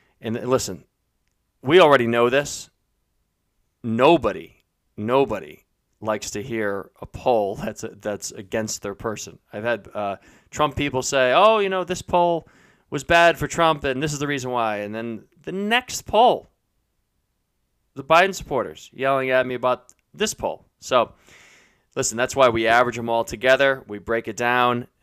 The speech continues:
Um, we did come out with our new averages today, which we'll be walking you through. And I also just wanna give you a quick explanation of why sometimes the averages change quickly.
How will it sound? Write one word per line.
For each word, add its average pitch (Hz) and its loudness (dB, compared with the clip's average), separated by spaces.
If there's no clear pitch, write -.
Um, 104 -8
we 107 -10
did 123 -2
come 135 -4
out 127 2
with 117 -2
our 110 0
new 113 -2
averages 139 0
today, 147 2
which 113 -8
we'll 120 -2
be 107 -8
walking 117 2
you 110 -6
through. 131 -2
And 160 2
I 180 8
also 277 6
just 208 -2
wanna 170 2
give 151 -2
you 135 4
a - 6
quick - -2
explanation 165 -2
of 107 -6
why 156 4
sometimes 156 -4
the 135 -8
averages 127 0
change 127 -6
quickly. - -12